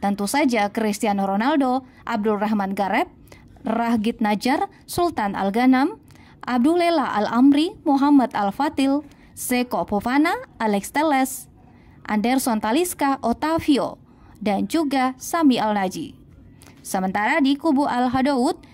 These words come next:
menurunkan pemain seperti Leandre Tawamba, Paulo Vitor, Ahwat Faraj, Andre Burka,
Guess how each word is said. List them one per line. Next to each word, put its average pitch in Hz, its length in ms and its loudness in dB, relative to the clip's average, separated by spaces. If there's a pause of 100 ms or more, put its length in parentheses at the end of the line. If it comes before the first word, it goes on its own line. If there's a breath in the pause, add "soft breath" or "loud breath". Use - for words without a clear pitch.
(200 loud breath)
menurunkan 262 640 4
pemain 269 320 4
seperti 247 720 0
Leandre 226 480 0
Tawamba, 226 640 2 (320 loud breath)
Paulo 226 400 0
Vitor, 269 560 0 (240 loud breath)
Ahwat 226 400 0
Faraj, 254 720 -2
Andre 208 400 0
Burka, 285 480 0